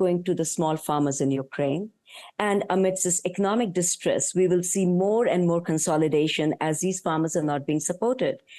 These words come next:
We have to understand that the protests that happened against the twenty twenty land reform, and the law was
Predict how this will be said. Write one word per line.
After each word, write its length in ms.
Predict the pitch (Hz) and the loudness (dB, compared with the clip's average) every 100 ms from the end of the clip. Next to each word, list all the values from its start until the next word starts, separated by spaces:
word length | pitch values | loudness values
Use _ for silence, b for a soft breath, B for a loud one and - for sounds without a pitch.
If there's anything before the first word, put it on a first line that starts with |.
| B B | B B
We 200 | 185 220 | 0 0
have 260 | 220 254 254 | 0 -4 -2
to 120 | 254 | -2
understand 540 | 185 185 185 190 175 | 0 0 0 0 2
that 100 | 180 | 2
the 160 | 175 - 196 | 0 -2 0
protests 400 | 190 208 147 - | 0 2 0 0
that 140 | 147 170 180 | -2 -2 -4
happened 260 | 190 170 | 0 0
against 380 | 147 160 156 - | 0 0 0 0
the 100 | 147 | -2
twenty 360 | - 165 160 156 | 0 -2 0 -2
twenty 520 | 165 156 156 151 151 B B - | 0 0 0 0 -2 B B 0
land 340 | 180 185 202 | 2 2 0
reform, 480 | 170 - 156 127 - - B B B B | -2 -2 -2 -2 -4 -12 B B B B
and 260 | 190 180 180 | 0 2 4
the 140 | 175 | 4
law 120 | 175 170 | 4 4
was 220 | 165 165 | 2 0